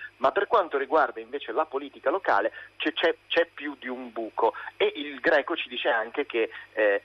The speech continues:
eh, più in generale, eh, i rapporti tra magistratura e politica non sono, eh, delineati, eh, chiaramente, cioè non sappiamo bene quali sono i confini. Eh, come si, come si manifesta questo nella pratica?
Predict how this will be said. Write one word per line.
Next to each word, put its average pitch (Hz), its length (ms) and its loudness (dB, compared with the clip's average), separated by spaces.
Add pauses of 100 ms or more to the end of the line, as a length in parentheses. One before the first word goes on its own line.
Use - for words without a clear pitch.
(120)
eh, 110 320 0 (100)
più 220 300 -2
in 185 180 -2
generale, 135 800 2 (260)
eh, 104 200 -4
i 120 120 -2
rapporti 127 540 2
tra 123 140 2
magistratura 120 580 -4
e - 20 -8
politica 127 360 0
non 127 380 0 (220)
sono, 160 460 2 (180)
eh, 113 160 -2
delineati, 117 720 0 (200)
eh, 98 140 -6
chiaramente, 98 680 0
cioè 113 160 0
non 110 120 -8
sappiamo 127 420 0
bene 113 260 0 (260)
quali 120 280 4
sono 117 420 0
i 110 140 -18
confini. 104 600 -4 (320)
Eh, - 220 2
come 208 260 2
si, - 220 -6
come 160 260 2
si - 60 -8
manifesta 127 560 0
questo 113 320 -4
nella 107 160 0
pratica? 101 480 0